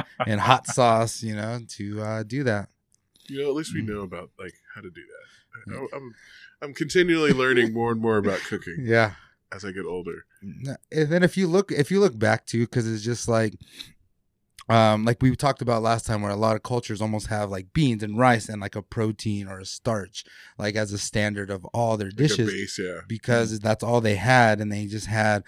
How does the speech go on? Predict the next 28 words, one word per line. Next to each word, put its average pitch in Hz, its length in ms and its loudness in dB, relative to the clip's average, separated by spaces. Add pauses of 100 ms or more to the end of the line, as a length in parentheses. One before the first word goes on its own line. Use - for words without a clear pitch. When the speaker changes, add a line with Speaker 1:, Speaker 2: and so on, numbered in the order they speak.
(260)
Speaker 2:
the 107 160 0
cheapest 110 540 -4
and 101 180 -14
things 110 200 -4
like 101 180 -6
that. 131 320 0 (180)
So - 160 -4
that's 113 220 0
why, 123 80 2
like, 107 220 2
tacos, 143 580 6
a 113 60 -2
lot 117 200 6
of 110 60 2
lemon 117 320 2
and 110 140 -4
lime, 127 420 4
'cause 113 200 -6
that 104 160 -4
acid 113 440 -4
breaks 110 360 0
up 123 340 2 (260)
the 104 400 0
hard, 104 540 2 (340)
um, 104 460 -2
meat 117 240 -2
that's 95 240 -8
not 101 260 -4